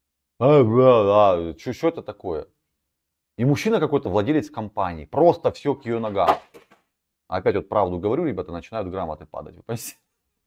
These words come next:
У Саныча грамотопад регулярный. Вот, вот так вот, ребята, теперь так и живём. Под прицелом злых и распашных духов. <laughs> Вот такие дела.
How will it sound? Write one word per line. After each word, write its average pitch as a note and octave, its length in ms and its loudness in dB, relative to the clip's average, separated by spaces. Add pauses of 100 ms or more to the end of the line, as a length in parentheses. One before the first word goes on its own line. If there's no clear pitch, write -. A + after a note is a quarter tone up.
(140)
У A#2 80 -14
Саныча D#3 340 -4
грамотопад B2+ 680 -2
регулярный. F2 600 -6
Вот, C3 160 -10
вот A3 260 -2
так D#3 240 4
вот, A2 120 -8
ребята, G2 280 -6
теперь A#2 240 -10
так D#3 160 -10
и D3+ 80 -6
живём. G#2+ 460 -6 (640)
Под C3 180 -4
прицелом G#2+ 720 0 (260)
злых A#2 300 -4
и B2+ 40 -4
распашных A2+ 560 -8
духов. F#2 420 -6 (320)
<laughs> - 1080 -6
Вот B2+ 200 -10
такие D3 340 -4
дела. B2+ 380 0